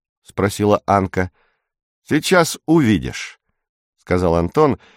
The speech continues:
и удобно уселся на пень, положив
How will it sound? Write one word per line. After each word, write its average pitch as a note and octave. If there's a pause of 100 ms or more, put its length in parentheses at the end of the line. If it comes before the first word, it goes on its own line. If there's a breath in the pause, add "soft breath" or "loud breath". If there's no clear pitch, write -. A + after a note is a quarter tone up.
(140 soft breath)
и G#2
удобно A2+
уселся G#2+
на G2+
пень, C3
положив F#2+